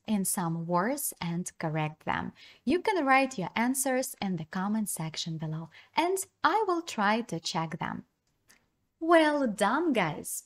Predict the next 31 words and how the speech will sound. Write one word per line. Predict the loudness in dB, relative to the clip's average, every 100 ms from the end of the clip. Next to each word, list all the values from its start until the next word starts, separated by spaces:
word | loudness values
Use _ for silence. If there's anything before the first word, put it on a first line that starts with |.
| _
Сподіваюсь, | -8 0 2 4 4 2 0
цей | -2 2 4
урок | 2 0 -2 -2
був | -2 -2
для | -2 0
вас | 0 -2 -2
корисним. | 2 2 0 -2 -2 -2 -4 -14 -8
Ви | 2 2
зрозуміли | 4 2 2 2 2 2 -2 -6 _
те, | 0 0
що | -2 -2
я | -2 0
намагалася | 0 2 0 2 2 2 0 -4 -6
пояснити. | -2 0 2 0 2 0 0 -2 -4 -2
Якщо | 4 4 4 -2 -2 -2 -4
виникають | 2 4 4 4 0 0
якісь | -4 -4 -4 -2
запитання, | 0 0 0 0 0 -2 -4 _ _
пишіть | 0 2 -2 0
їх | -2 0
у | -2
коментарях. | -2 -4 -2 -2 -4 -6 -6 -10 _ _ _ -20 -20 _
If | 4 4 6
this | 2 2
lesson | 2 2 2 0 -2 -2
was | -2 -4 -4 -6
useful, | 0 0 0 -2 2 2 2 -4 _ _
give | -8 -4 2 2
it | 2 0 0
a |
like | 2 0 0 -4